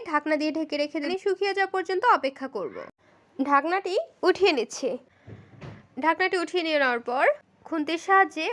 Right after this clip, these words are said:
উল্টিয়ে পাল্টিয়ে নাড়াচাড়া করে নিচ্ছি। এখন আমরা এর মধ্যে দিয়ে দিব কষিয়ে রাখা গরুর মাংস। মাংসগুলো দিয়ে অ্যাড করে দিচ্ছি খাঁটি ঘি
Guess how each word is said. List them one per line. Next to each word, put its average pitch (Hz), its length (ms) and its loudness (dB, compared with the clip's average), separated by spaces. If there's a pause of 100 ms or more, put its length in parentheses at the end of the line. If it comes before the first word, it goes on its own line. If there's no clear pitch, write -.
(140)
উল্টিয়ে 302 340 -4
পাল্টিয়ে 330 340 0 (560)
নাড়াচাড়া 320 560 4 (140)
করে 381 180 0
নিচ্ছি। 226 340 -6 (2250)
এখন 311 300 0
আমরা 415 260 2 (220)
এর 302 160 0
মধ্যে 294 280 -4
দিয়ে 277 180 -6
দিব 247 200 -8 (580)
কষিয়ে 403 400 6
রাখা 453 360 2 (280)
গরুর 285 240 8
মাংস। 277 260 -4 (1400)
মাংসগুলো 403 640 6
দিয়ে 392 260 4 (600)
অ্যাড 302 260 4
করে 339 140 2
দিচ্ছি 277 320 -2 (520)
খাঁটি 311 320 0
ঘি 294 200 -4